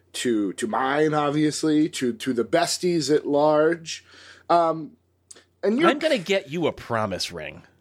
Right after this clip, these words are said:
Speaker 1: Oh. Um, on your pantheon of holidays,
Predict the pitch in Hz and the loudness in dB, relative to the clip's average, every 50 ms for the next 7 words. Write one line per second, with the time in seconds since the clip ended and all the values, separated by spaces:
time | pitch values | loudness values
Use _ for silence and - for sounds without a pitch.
0 | _ - 139 127 113 104 92 82 85 85 90 95 95 101 110 117 120 131 147 156 | _ -6 -6 -4 -4 -6 -6 -8 -8 -8 -10 -10 -10 -10 -10 -10 -10 -10 -10 -10
1 | 165 175 185 208 214 226 240 233 - - - _ _ _ _ _ _ _ _ - | -10 -10 -10 -10 -8 -8 -10 -10 -12 -18 -20 _ _ _ _ _ _ _ _ -20
2 | - - - _ _ 156 175 180 175 175 175 - - _ 165 180 190 208 240 254 | -20 -20 -20 _ _ 0 2 2 2 0 -2 -6 -10 _ -4 -4 -2 -2 -4 -4
3 | 262 - - - - 190 180 180 175 - - 165 156 151 147 147 139 131 120 107 | -6 -6 -10 -12 -8 -6 -6 -6 -8 -8 -10 -6 -4 -4 -2 -2 -4 -6 -8 -10
4 | - - - 127 113 101 82 69 67 69 78 73 69 67 71 69 - - - | -12 -14 -12 -10 -10 -10 -10 -12 -14 -18 -18 -18 -18 -20 -20 -20 -20 -20 -20